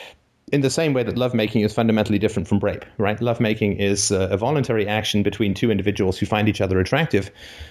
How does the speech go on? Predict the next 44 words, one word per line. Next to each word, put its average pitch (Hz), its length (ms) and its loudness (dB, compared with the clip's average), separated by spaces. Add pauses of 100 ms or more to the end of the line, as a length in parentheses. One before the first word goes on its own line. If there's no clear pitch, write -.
(180)
and, 98 440 2
um, 92 460 4 (1000)
uh, 92 300 2 (120)
rape 104 220 2
is, 90 220 -2
is - 220 0
obviously 98 340 0
not, 113 480 -2
not 117 300 -2
that. 92 260 -2 (260)
I 135 80 0
think 180 200 -2
to, 139 100 2
to 135 140 0
put - 180 -4
the 165 60 0
two 151 200 0
into 123 160 0
the 107 120 2
same 113 280 0
soup - 240 0
bowl, 98 360 -2
I 110 60 0
think 113 220 0
is, 92 240 0
uh, 92 320 0
uh, 95 220 2
is 98 180 2
not, 101 360 0 (400)
uh, 98 140 0
is 104 120 2
not 113 160 0
accurate. - 460 -2
Now, 107 240 0 (400)
I 123 120 0
certainly 139 360 -2
agree 202 240 0
with 113 180 -2
you 110 240 0 (320)
that 120 140 -2
there 113 180 0
are 110 80 0
social 151 320 -2
pressures, - 520 -2